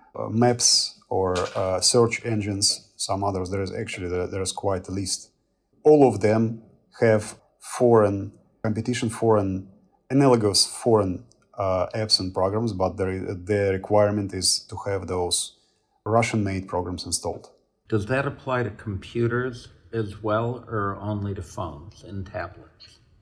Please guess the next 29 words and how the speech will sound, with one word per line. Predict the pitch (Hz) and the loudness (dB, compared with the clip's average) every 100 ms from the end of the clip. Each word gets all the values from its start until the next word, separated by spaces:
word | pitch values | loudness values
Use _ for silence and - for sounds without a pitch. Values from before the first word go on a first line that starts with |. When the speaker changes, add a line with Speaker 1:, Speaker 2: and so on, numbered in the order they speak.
| _ _ - | _ _ -20
Speaker 1:
Uh, | 107 117 135 | -12 -10 0
there | 120 | 4
is | 120 117 | 6 6
also | 127 123 - 117 110 107 107 | 6 6 4 6 6 4 -2
a | 127 117 | -2 0
more | 107 107 113 123 123 117 | 0 2 4 4 6 6
limited, | 113 117 110 107 101 - - | 6 6 4 0 -4 -6 -10
uh, | 87 107 104 98 101 92 101 | -10 -8 -4 -4 -4 -4 -2
requirement | 113 110 104 104 101 - - | 2 4 2 0 -6 -10 -10
in | 113 | -6
respect | 101 - 98 | -6 -8 -10
of | 98 - | -8 -8
computers. | 92 95 95 - - - _ _ _ _ _ | -8 -10 -12 -10 -12 -12 _ _ _ _ _
Speaker 2:
The | 127 123 | 2 4
final | 117 - 147 156 147 | 2 2 4 4 4
area | 135 127 120 | 4 6 6
I | 110 | 4
want | 107 110 110 | 4 2 2
to | |
talk | 110 110 | 2 2
about | 113 113 104 104 | 2 2 2 2
before | 107 - 120 | -6 -2 2
we | 110 110 | 4 2
get | 110 104 | 2 2
into | 104 101 - 101 92 87 - | 0 -2 -2 0 0 -4 -4
penalties. | 110 107 90 85 82 82 85 - - _ _ _ _ _ - | -2 0 -2 -6 -8 -6 -8 -16 -20 _ _ _ _ _ -8
Uh, | 101 98 95 - - _ _ _ _ _ | -2 -2 -2 -6 -16 _ _ _ _ _
in | 120 123 | -2 0
the | 123 | 2